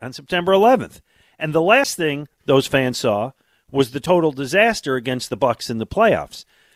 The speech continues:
So they need, they're looking for affirmation that he's going to be better. I don't know if he is. I just don't. But I think that whatever has happened at the NovaCare practice field over the last couple days is not gonna provide the answer.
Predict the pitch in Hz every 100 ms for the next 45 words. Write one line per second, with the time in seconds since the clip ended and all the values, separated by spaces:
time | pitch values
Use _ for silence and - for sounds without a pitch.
0 | _ _ - - 202 220 277 247 220 202
1 | 226 226 247 220 - 180 165 180 - 170
2 | 160 165 - 131 127 123 113 127 131 107
3 | 110 107 98 80 - _ _ _ _ _
4 | _ _ - 277 254 202 165 156 139 120
5 | - 107 95 95 - - - _ _ -
6 | 190 190 156 - 120 92 - _ - 202
7 | 156 151 214 208 - 147 131 127 _ _
8 | _ - 135 156 220 220 180 170 165 156
9 | 147 147 139 123 131 123 135 135 139 -
10 | 104 98 95 _ _ _ 139 127 - 107
11 | - 110 107 113 107 107 113 107 - 107
12 | 104 110 101 92 - 117 107 113 - 95
13 | - 85 82 78 80 65 - -